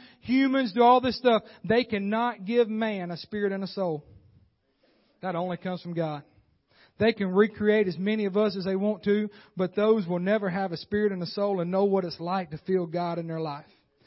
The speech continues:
Know what it's like to have God, the power of God move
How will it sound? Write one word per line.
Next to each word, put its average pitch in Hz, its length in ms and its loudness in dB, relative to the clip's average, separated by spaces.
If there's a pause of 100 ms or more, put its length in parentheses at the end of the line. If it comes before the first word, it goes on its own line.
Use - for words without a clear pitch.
(240)
Know 214 180 8
what 220 160 8
it's 202 160 -4
like 196 240 -2
to 175 60 -8
have 185 260 -6
God, 190 220 -4
the 190 80 -8
power 214 460 4
of 180 100 0
God 202 240 4
move 214 380 8